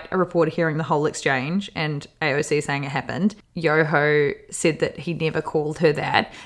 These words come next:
And when he apologized on Wednesday, he didn't even use her name.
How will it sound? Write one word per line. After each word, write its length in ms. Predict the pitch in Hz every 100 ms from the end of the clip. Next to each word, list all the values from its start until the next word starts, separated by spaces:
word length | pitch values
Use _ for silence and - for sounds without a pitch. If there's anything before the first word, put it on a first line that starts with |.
| -
And 140 | 180
when 80 | 170
he 100 | 185
apologized 960 | 160 - 226 220 160 147 156 202 - -
on 400 | 165 156 156 147
Wednesday, 800 | 160 160 156 143 143 196 240 - _
he 160 | - 202
didn't 180 | 175 175
even 200 | 196 185
use 180 | 175
her 140 | - 170
name. 440 | 151 139 190 311